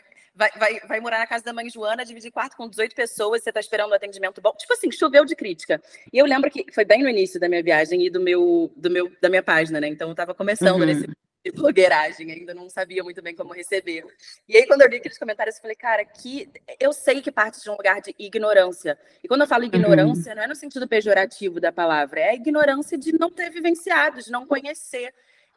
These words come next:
Speaker 1: E também, acho que é muito cultural, acho que a gente, no Brasil, não tem tanta essa, ainda, por enquanto, né? Acho que tá crescendo, mas a gente ainda não, não tem tanto essa cultura de se hospedar em hostel. Então, quando você fala que tá ficando em hostel, qual é o prin-,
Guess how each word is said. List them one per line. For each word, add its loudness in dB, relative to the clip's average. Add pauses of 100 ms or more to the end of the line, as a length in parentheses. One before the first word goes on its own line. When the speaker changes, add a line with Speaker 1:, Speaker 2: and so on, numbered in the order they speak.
(120)
Speaker 1:
E -4
também, 0
acho -10
que -6
é -4
muito -8
cultural, -2
acho -6
que -6
a 2
gente, 0 (320)
no 0
Brasil, 4
não -4
tem -4
tanta 0
essa, -2
ainda, 2 (160)
por 0
enquanto, -2
né? -8 (280)
Acho -20
que -14
tá 4
crescendo, -6
mas -4
a -10
gente -10
ainda -6
não, -12
não -6
tem -6
tanto -4
essa -8
cultura -6
de -4
se -6
hospedar 0
em -4
hostel. -4 (240)
Então, 0
quando 0
você -2
fala 4
que -6
tá 0
ficando 0
em -4
hostel, 2
qual 4
é 4
o 2
prin-, -4